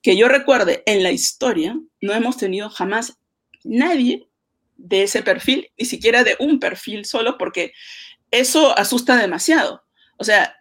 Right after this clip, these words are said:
pre-, presentar a un campesino en el Perú, eh, está bien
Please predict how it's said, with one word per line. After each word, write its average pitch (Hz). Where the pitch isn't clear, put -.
pre-, 202
presentar 196
a 311
un 330
campesino 254
en 254
el 233
Perú, 196
eh, 208
está 196
bien 254